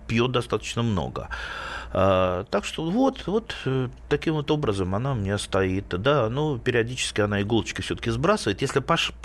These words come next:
пошел сброс иголок, это не должно вас волновать, потому что, э,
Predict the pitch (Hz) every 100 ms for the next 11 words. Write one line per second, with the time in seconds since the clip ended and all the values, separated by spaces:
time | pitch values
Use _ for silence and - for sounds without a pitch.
0 | 156 170 - 165 113 120 - 123 175 156
1 | 107 117 120 123 139 135 127 110 110 107
2 | 117 131 151 175 - 117 107 120 - 117
3 | - - - - - 110 113 98 87